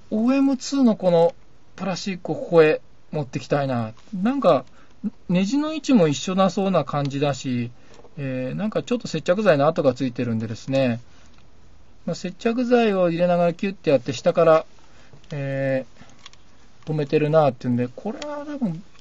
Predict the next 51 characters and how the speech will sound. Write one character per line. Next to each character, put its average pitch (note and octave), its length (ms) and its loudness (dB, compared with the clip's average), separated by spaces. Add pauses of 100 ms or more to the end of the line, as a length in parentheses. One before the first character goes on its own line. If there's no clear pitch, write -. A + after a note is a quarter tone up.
(140)
ま G#3 100 -4
あ、 G#3+ 40 2
も B3 140 4
し B3+ 100 -4
か C#4 140 0
し - 80 -4
た C4+ 80 4
ら C4 80 6
部 A3 120 2
品、 A#3 160 4
形 B3+ 380 0
が B3 80 8
微 A3 160 6
妙 A#3 100 6
に A3+ 60 4
違 A#3 240 2
う A3 60 2
か G#3 80 0
も E3 80 -4
し - 100 -4
れ E3+ 60 0
な E3+ 100 0
い。 F3 120 -4 (240)
エ F3 60 -2
ム F3+ 140 0
ワ F#3+ 140 4
ン F#3+ 60 2
の G3 80 2
オ - 20 0
リ G3+ 80 -2
ジ G3 60 -2
ナ G3+ 80 4
ル F3+ 100 0
と F3+ 80 4
は E3+ 80 12
違 - 720 -6
っ F3 60 0
ち F#3+ 100 -2
ゃ F#3 40 2
う F3 40 -4
か F3 80 0
も D3 80 -2
し - 20 -6
れ D3+ 80 -2
な C#3+ 40 -4
い - 20 -6
で - 0 -
す - 20 -
け C#3 60 -6
ど D3 60 -4
も、 E3+ 260 4